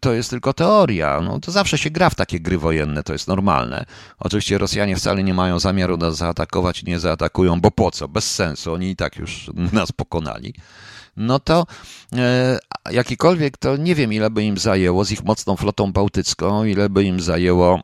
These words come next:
ile by im za-, zajęcie polskiego wybrzeża i odcięcie Polski, i odcięcie wybrzeża od Polski i zgniecenie nas po prostu w tym układzie. Tak jak, e, patrząc na to, chyba mają niezły sprzęt. Ostatnio też pokazywali, widziałem na jakimś rosyjskim programie,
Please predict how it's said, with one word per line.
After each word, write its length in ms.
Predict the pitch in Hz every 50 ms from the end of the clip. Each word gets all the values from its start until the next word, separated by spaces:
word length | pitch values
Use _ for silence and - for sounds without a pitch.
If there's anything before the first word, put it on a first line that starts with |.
| _ _ _ _ - 90 90 87 82 92
ile 180 | 107 101 90
by 100 | 90 92
im 100 | 90 87
za-, 220 | 80 90 87 87 82
zajęcie 420 | 92 90 90 85 85 - - 85
polskiego 500 | - 80 87 82 - - - 87 85 80
wybrzeża 500 | 78 85 80 71 71 60 64 76 80 -
i 80 | - 98
odcięcie 460 | 98 - - - 117 110 - - 92
Polski, 580 | - - 95 92 - - - 87 92 92 90 92
i 80 | 82
odcięcie 580 | 78 85 - - - 92 92 87 - - 82 85 82 80 80 82 82 85 82 82
wybrzeża 560 | 80 78 78 90 87 78 95 101 87 85 80 82
od 140 | 82 -
Polski 540 | - - 90 76 69 - - - - - 170 - - - - - - _ -
i 40 | 269
zgniecenie 640 | 269 247 285 302 320 311 - - 285 277 240 -
nas 180 | 95 78 67 -
po 120 | - 78
prostu 340 | - - - - - - 73
w 40 | -
tym 180 | - 69 69 69
układzie. 480 | 71 - - 57 50 - 73 - - _ _ _ _ _ _ -
Tak 160 | - 214 208
jak, 200 | 196 160 - - - - - - - - - -
e, 80 | - - 92 92 95 92 90 82 80
patrząc 400 | - 107 87 - 92 85 - -
na 60 | 78
to, 140 | - - 95
chyba 220 | - 123 107 131
mają 300 | 135 135 135 139 131 123
niezły 300 | 123 135 143 120 117 110
sprzęt. 320 | 98 - - - 127 120 113
Ostatnio 380 | 113 - - 113 107 110 110
też 160 | 101 107 - -
pokazywali, 680 | - - - 95 98 90 98 95 101 95 95 92 90
widziałem 320 | 90 90 95 101 95 95
na 80 | 92 87
jakimś 260 | 90 - - 90 -
rosyjskim 460 | 92 90 - - 92 - - - 90
programie, 580 | - - 87 87 87 92 87 87 87 87 85